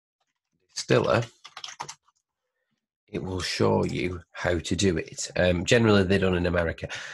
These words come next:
Like I said, I would love to do it myself, but it's against the law,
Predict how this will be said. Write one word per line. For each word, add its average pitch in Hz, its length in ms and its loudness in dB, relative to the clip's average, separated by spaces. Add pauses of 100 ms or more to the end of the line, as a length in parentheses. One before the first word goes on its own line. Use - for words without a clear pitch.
(140)
Like 101 160 2
I - 20 -6
said, 120 240 2
I 90 80 0
would 92 220 2
love 104 220 2
to 104 80 0
do 101 100 2
it 98 100 2
myself, 110 500 0
but 82 200 -2
it's 76 160 -4
against 92 340 2
the 98 80 2
law, 90 380 2